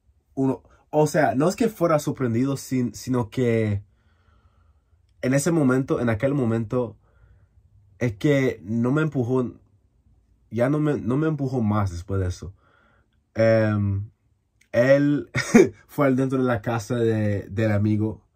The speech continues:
am, y yo regresé a la casa de mi abuela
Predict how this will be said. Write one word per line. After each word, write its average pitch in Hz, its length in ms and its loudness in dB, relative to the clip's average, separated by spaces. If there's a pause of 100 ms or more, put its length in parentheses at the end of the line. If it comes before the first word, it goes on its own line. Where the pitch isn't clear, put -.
(640)
am, 98 640 0 (400)
y 127 140 2
yo 127 120 4
regresé 123 800 0 (120)
a 107 80 -4
la 107 160 -2
casa 113 260 -4
de 107 100 -2
mi 107 140 0
abuela 98 540 -4